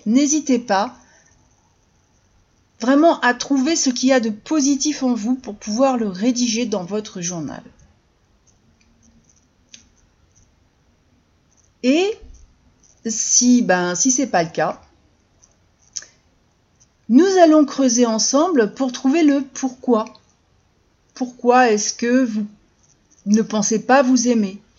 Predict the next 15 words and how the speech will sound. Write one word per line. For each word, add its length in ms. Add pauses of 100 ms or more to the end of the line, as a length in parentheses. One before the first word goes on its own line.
(720)
Quel 260
est 120
le 120
dernier 420
compliment 720 (200)
que 100
l'on 200
vous 240
ait 80
fait, 240
par 240
exemple ? 520 (3500)
De 180
qui 300
provenait-il 1040